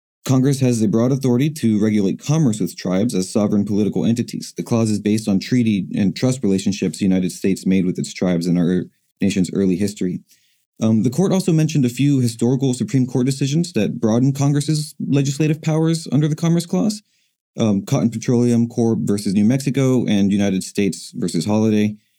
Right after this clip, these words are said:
Together, those cases say that Congress can legislate tribal affairs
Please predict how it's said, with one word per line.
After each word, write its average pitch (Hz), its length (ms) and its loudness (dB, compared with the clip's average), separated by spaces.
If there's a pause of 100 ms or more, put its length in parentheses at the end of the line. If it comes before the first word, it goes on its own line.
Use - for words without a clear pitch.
(140)
Together, 127 320 2
those 117 220 2
cases 107 380 -2
say 107 160 2
that 87 140 -4
Congress 101 340 0
can 95 180 0
legislate 92 380 -2
tribal 90 340 -2
affairs 90 520 -2